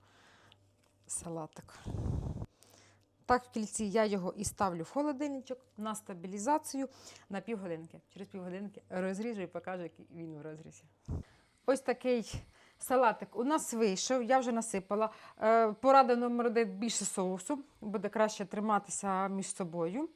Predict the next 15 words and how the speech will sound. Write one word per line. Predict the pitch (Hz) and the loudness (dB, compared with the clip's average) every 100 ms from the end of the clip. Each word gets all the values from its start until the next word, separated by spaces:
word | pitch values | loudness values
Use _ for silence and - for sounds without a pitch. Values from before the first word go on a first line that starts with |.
| - - - - | -18 -20 -20 -10
Але | 196 202 | -4 -4
спробуємо | 202 - 269 214 190 180 180 - _ _ _ _ _ - | -6 -4 -4 -2 -4 -4 -8 -20 _ _ _ _ _ -6
за | 196 | -6
смаком | 202 208 208 240 240 | -4 -6 -4 -2 -2
поєднання | 233 208 202 190 185 202 202 196 | -4 -6 -4 -4 -4 -4 -4 -4
смаків, | - 208 202 277 320 - _ _ _ _ _ _ _ _ _ _ _ _ | -6 -8 -6 -6 -8 -10 _ _ _ _ _ _ _ _ _ _ _ _
як | 202 196 196 - | -2 -2 -2 -6
він | 185 175 | -6 -6
смакує. | - 180 175 151 156 - _ _ _ _ _ _ _ _ _ _ _ _ _ _ _ _ _ _ _ _ _ _ _ _ _ _ _ _ _ _ _ _ _ _ _ _ _ _ _ _ _ _ _ _ _ _ _ - | -8 -10 -8 -8 -10 -18 _ _ _ _ _ _ _ _ _ _ _ _ _ _ _ _ _ _ _ _ _ _ _ _ _ _ _ _ _ _ _ _ _ _ _ _ _ _ _ _ _ _ _ _ _ _ _ -6
Більше | 220 262 233 | 0 2 0
соусу | 240 226 208 220 | 0 0 0 -2
однозначно. | 196 202 233 359 - 247 - _ _ _ _ _ _ _ _ | -2 0 2 2 0 -4 -4 _ _ _ _ _ _ _ _
Поєднання | 247 269 254 247 220 | 4 4 4 2 0
смаків | 220 220 196 | -4 -4 -4
цікаве. | - 247 240 196 196 | -6 0 4 6 4